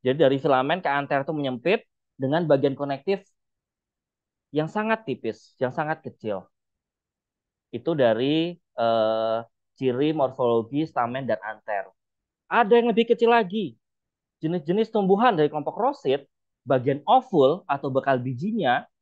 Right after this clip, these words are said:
ini bertipe bitekmik dan bertipe crasinuselet. Apa itu bitekmik?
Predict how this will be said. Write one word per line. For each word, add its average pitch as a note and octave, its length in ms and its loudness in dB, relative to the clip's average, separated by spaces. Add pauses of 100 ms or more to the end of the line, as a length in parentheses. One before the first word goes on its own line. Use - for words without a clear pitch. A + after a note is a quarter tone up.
(180)
ini D3+ 220 -2
bertipe F#3+ 840 2
bitekmik E3+ 720 -2 (1160)
dan G3 300 2
bertipe G#3+ 600 0
crasinuselet. A3 1200 -2 (320)
Apa F#3 320 2
itu C3 240 -2
bitekmik? B2+ 680 -4